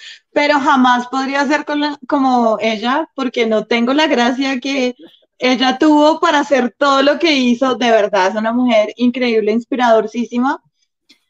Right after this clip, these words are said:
Pero, bueno, ya <laughs> la pregunta que me hace, sí, un momento de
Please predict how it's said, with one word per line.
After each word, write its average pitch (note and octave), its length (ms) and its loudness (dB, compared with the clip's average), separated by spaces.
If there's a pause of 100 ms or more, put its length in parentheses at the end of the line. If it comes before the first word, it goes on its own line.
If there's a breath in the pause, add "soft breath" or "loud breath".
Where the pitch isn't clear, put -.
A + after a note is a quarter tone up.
(260)
Pero, B3 800 2
bueno, - 220 -2 (160)
ya A3 580 0
<laughs> B3 400 2
la D4 200 0
pregunta A#3 480 0
que C4 120 -4
me C4+ 140 0
hace, A3 320 0
sí, B3+ 200 -2
un A#3+ 180 0
momento B3 640 -2 (100)
de A3 340 -2